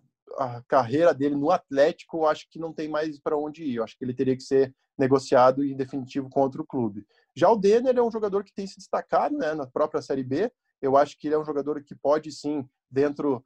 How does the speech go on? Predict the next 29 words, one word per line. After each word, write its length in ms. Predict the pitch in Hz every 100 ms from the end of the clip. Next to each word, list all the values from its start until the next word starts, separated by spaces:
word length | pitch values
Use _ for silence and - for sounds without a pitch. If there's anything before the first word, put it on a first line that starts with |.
| _
das 140 | 135 127
possibilidades 640 | 151 - 135 135 131 131
do 60 | 139
Atlético, 500 | - 135 135 135 -
ser 100 | 147
utilizado 500 | 156 143 127 135 135
no 80 |
time 200 | 127 139
principal, 440 | 131 147 175 - 240
não 240 | 175 185
como 220 | 196 151
titular, 480 | 139 - 131 135 220 - _ _ -
mas 640 | 135 135 135 135 135 135
eu 100 | 143
acho 160 | 151
que 80 | -
é 40 | 170
um 60 |
jogador, 380 | 165 156 156 165
assim, 200 | 156 170
pra, 480 | - 165 165 165 160
pra 260 | 175 160
deixar 260 | 160 156 165
o 120 | 170
grupo 260 | 156 160 -
um 20 |
pouco 220 | 170 -
mais 220 | 160 170
forte 480 | - 139 151 151 160